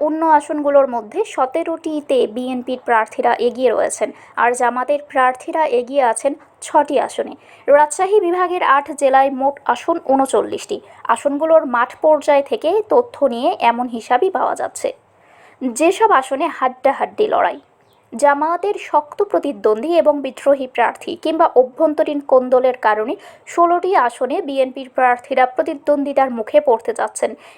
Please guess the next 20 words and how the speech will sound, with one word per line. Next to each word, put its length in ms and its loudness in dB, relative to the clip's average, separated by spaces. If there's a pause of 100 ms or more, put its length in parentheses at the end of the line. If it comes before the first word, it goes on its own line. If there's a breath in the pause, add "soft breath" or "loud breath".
(140)
এই 120 2
ষোলোটি 320 2 (120)
আসনে 340 -2
ভোটের 320 0
ফলাফল 360 2 (140)
কী 100 4 (100)
হতে 260 4
যাচ্ছে 300 0 (340 loud breath)
তা 80 4 (220)
আন্দাজ 320 0 (140)
করা 180 2 (100)
কঠিন। 240 -6 (380 soft breath)
এর 160 4
মধ্যে 200 6
রাজশাহী 420 2 (160)
এক 160 -6
আসনে 340 -4 (160)
বিএনপির 460 -4
মেজর 240 0 (100)
জেনারেল 420 -2